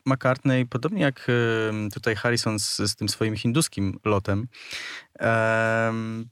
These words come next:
próbował rozwijać pewien format stopniowo, jakby z płyty na płytę, tej wodewilowej, jakby właśnie babcinej, e, piosenki, k-,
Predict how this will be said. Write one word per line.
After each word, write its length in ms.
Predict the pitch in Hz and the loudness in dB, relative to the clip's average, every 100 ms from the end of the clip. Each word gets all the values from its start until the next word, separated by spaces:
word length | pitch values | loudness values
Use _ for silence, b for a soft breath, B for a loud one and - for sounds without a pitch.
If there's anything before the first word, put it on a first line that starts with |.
| 170 | -6
próbował 380 | 233 269 233 247 | 0 0 2 2
rozwijać 400 | 208 143 120 139 | 2 2 2 2
pewien 260 | - 196 254 | 0 0 0
format 400 | - 123 92 90 | 2 2 0 -2
stopniowo, 500 | - 110 107 90 90 | -2 0 2 4 2
jakby 160 | 104 | 0
z 80 | 113 | -2
płyty 200 | 120 117 | -2 0
na 120 | 107 | -2
płytę, 420 | 107 98 196 226 247 _ _ | 0 0 4 2 0 _ _
tej 220 | - 247 | 0 2
wodewilowej, 760 | 208 190 165 147 143 147 143 135 | 2 2 2 4 4 4 4 4
jakby 500 | 127 120 113 120 110 110 - - | 2 0 0 0 -2 -8 -14 -10
właśnie 480 | 107 110 107 110 104 95 | -2 0 0 0 0 -2
babcinej, 800 | 98 101 110 - 123 113 104 104 B B B B B B B B | -2 -2 0 0 0 2 0 -2 B B B B B B B B
e, 380 | - 113 110 110 | -2 2 2 0
piosenki, 560 | 110 - 123 120 117 | -2 0 2 2 -2
k-, 60 | 107 | -4